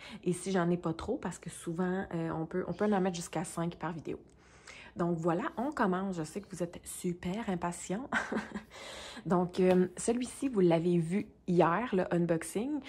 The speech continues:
En fait, la toile, je l'avais reçue lundi et je vous, je vous le dis, là, depuis que j'ai reçu cette toile-là, ben, je vais vous la montrer. Donc, euh,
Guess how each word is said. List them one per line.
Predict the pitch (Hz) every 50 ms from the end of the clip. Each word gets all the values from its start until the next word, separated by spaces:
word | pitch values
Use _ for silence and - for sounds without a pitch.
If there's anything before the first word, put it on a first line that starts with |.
| - - - -
En | - 180
fait, | 226 240 226
la | 214 185
toile, | - 233 254 247
je |
l'avais | 226 196 180 180 180
reçue | 185 175 170 175 - 254
lundi | 247 220 185 175 175 160 151 170 180 220 - -
et | 190 175
je | 160
vous, | 160 170 180 190 190 190 190 - - 190
je | 175 175
vous | 180 185
le | 175
dis, | 165 175 208 233 214
là, | 185 165 160 -
depuis | - 175 165 - - 277
que | - 262 208
j'ai | 180 185 185
reçu | 185 180 175 - -
cette | 247 - 196 202 -
toile-là, | - - 175 165 165 165 165 165 175 214 - - - - - - - - - - -
ben, | - 165
je | 151 147
vais | 135
vous | - 156
la | 151 202
montrer. | 208 170 156 - 196 247 - - - - - - - - - - - _ _ _ _ _ _ - - - - - _ - - - - - -
Donc, | 190 170 165 170 170 170 - -
euh, | 180 170 180 175